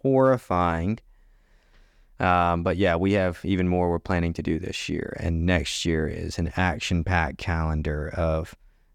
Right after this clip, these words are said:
uh, just new ideas, new innovations, new products, uh, and, you know, the continued growth of, of, uh, our team and, and, and,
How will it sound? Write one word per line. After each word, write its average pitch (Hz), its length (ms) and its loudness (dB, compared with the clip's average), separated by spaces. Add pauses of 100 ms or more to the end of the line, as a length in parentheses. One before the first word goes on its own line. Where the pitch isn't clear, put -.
(100)
uh, 80 600 0
just - 220 -2
new 92 220 4
ideas, 92 560 0
new 90 140 2
innovations, 90 760 0
new 95 120 -6
products, 87 880 0 (680)
uh, 95 420 2
and, 101 520 -2 (280)
you 104 80 -2
know, 95 120 2
the 101 80 2
continued 104 500 0
growth 95 520 0
of, 90 500 0 (840)
of, 92 360 0
uh, 92 40 4
our 90 420 4
team 98 360 0
and, 90 240 0
and, 92 360 0
and, 92 380 0